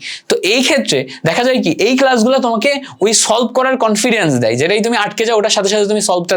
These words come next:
দেখে নাও যে ভাইয়া কিভাবে করাইছে, মিল্টন ভাইয়া কিভাবে করাইছে। এবং আমি যেহেতু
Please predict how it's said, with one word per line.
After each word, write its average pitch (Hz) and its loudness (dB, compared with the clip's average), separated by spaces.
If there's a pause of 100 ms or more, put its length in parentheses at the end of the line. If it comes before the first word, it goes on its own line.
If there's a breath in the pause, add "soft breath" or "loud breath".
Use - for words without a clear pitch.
দেখে 160 -2
নাও 190 2 (240 loud breath)
যে 165 0 (100)
ভাইয়া 220 2
কিভাবে 196 2 (100)
করাইছে, 120 0 (340 loud breath)
মিল্টন 185 2
ভাইয়া 233 0
কিভাবে 185 2
করাইছে। 120 0 (240 loud breath)
এবং 202 2 (100)
আমি 220 2
যেহেতু 262 2